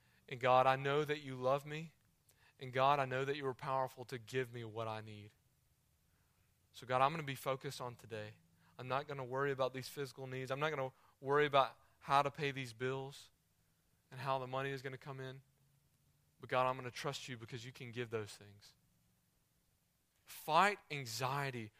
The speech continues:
with God's attributes. Fight anxiety with God's attributes. And then really realize,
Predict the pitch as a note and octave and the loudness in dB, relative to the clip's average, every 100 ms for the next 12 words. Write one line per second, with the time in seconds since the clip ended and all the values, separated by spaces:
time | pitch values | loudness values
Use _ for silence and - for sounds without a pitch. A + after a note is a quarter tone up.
0 | _ _ B2+ A2 - C#3 C3+ C#3+ C#3 - | _ _ -6 -6 -4 0 0 2 -2 -4
1 | - _ - B2+ B2+ - A#2 G#2+ G2+ - | -14 _ -8 -4 -4 -4 -8 -12 -16 -14
2 | - - _ _ _ _ _ _ _ _ | -16 -16 _ _ _ _ _ _ _ _
3 | _ _ _ - D3 D#3 E3+ D3+ B2+ A#2+ | _ _ _ -4 0 0 0 -4 -6 -6
4 | C3+ A#2 A2 A#2 A#2 A2+ A2+ - G#2 G2+ | -6 -8 -4 -2 -2 -4 -6 -8 -16 -20
5 | - - _ _ _ _ _ _ _ _ | -20 -20 _ _ _ _ _ _ _ _
6 | _ _ _ _ _ C#3+ D3 C3+ C3+ B3 | _ _ _ _ _ 0 0 0 0 0
7 | B3 E3 D3+ G#3+ D3+ C3+ B2+ | 0 -2 0 2 4 2 0